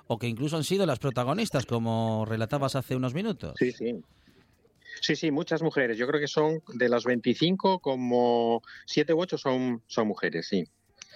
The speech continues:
Speaker 2: Sí, sí, Laura Bingham, que es su mujer, que completó hace poco tiempo el descenso del río Esequibo en Latinoamérica también, nadie lo había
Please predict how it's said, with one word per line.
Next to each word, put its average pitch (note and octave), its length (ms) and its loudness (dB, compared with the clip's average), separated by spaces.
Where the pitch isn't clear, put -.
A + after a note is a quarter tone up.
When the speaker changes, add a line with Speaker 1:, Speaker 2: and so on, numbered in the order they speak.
Speaker 2:
Sí, - 220 2
sí, F#2+ 140 2
Laura A#2+ 280 2
Bingham, D#3 380 0
que C3 80 0
es - 140 -8
su C3 140 2
mujer, D3 420 2
que A2 140 -2
completó A2 420 2
hace B2 220 0
poco A#2+ 500 4
tiempo B2 400 2
el A2+ 80 4
descenso A#2 640 2
del A#2 260 2
río A#2+ 220 4
Esequibo C3 480 2
en G#2+ 60 2
Latinoamérica G#2+ 600 2
también, A#2 280 2
nadie A2 260 4
lo G#2+ 80 6
había G#2+ 340 4